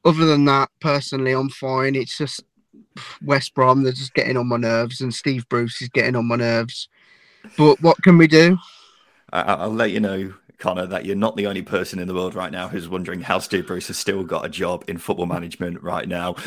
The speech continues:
Speaker 2: Welcome to the number one championship specific podcast, the Second Tier. Thank you for joining us wherever you are. We're then gonna go through all the games in the championship from the past weekend, talk about some of the news from the past few days, and then we'll finish off with Simon Grayson's Hateful Eight right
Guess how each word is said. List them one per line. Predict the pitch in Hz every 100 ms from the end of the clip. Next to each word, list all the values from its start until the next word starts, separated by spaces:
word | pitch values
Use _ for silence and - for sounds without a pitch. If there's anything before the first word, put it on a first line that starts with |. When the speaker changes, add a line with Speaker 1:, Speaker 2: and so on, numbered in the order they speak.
| -
Speaker 2:
Welcome | 180 190 170
to | 139
the | 143 143
number | 139 127
one | 120 110 -
championship | - 120 104 104 113 -
specific | 110 104 98 -
podcast, | 104 - 92 -
the | 101
Second | - 107 95
Tier. | - 110
Thank | 104 147
you | 110
for |
joining | 117 110 101
us | 92 -
wherever | 101 98 92
you | 90
are. | 101 110 - -
We're | 117
then | 120
gonna | 107 110 110
go | 110
through | 104 123 -
all | 190 185
the |
games | 135 123 107 98
in | 107
the |
championship | - 92 90 87 - -
from |
the | 104
past | - 87 -
weekend, | 82 - 98
talk | 180 190
about | 170 160
some | 147
of | 139
the |
news | 131 147 117 131 131
from | 117
the | 104
past | - 110 - - _
few | - 101 87
days, | 107 113 117 - - _
and | 113
then |
we'll | 104
finish | 101 101 -
off | 95
with | 104
Simon | - 131 123
Grayson's | 131 123 - 117
Hateful | 131 127 - 127
Eight | 101 - -
right | 92 120